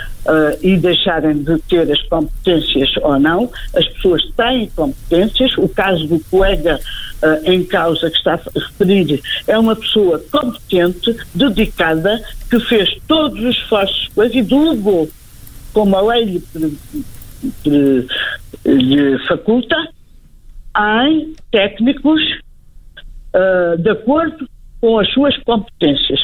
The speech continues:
quer no delegado, num dos delegados de saúde, quer no, numa, na,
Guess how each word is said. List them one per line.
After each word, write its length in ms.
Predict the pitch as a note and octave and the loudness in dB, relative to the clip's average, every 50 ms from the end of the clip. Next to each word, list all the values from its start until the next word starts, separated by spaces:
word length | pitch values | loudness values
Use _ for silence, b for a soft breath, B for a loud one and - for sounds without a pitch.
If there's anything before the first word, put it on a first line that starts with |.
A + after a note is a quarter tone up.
| - - | -2 0
quer 180 | G#3+ G3 F#3 E3 | 0 0 2 2
no 160 | D#3+ D#3 D#3 | 2 2 2
delegado, 440 | D#3 D#3 E3 F3+ G#3+ C#4 C#4 C#4 C4+ - - - - - | 2 0 0 0 0 0 0 -2 -4 -6 -8 -6 -4 -2
num 520 | G3 F#3 E3+ G3+ G3 F#3 F#3+ G3+ G#3+ G#3+ | 0 0 2 2 2 4 4 4 4 4
dos 240 | F3 - D#3+ D3 - | 4 2 0 0 2
delegados 400 | - D3 C3+ - D3 C#3+ B2+ - | 0 0 0 2 0 0 0 -2
de 120 | - - | -2 0
saúde, 420 | - C3+ D3+ F#3 B3 D#4 E4 - - - | 0 2 2 4 2 2 0 -2 -6 -4
quer 320 | - C4 B3 A#3 A3+ F#3 D3 | -2 0 0 0 0 -2 -2
no, 320 | - F#3+ G3+ A#3+ C4+ C4 C4+ B B B B B B | -2 0 2 4 4 2 0 B B B B B B
numa, 340 | F#3+ G3 G3 G3 G3 F#3+ E3+ | 2 2 4 4 4 2 2
na, 560 | - F3 F3+ F3+ F3 E3+ E3 D#3+ D#3 D3+ D3 | 2 2 2 4 4 4 4 4 2 2 0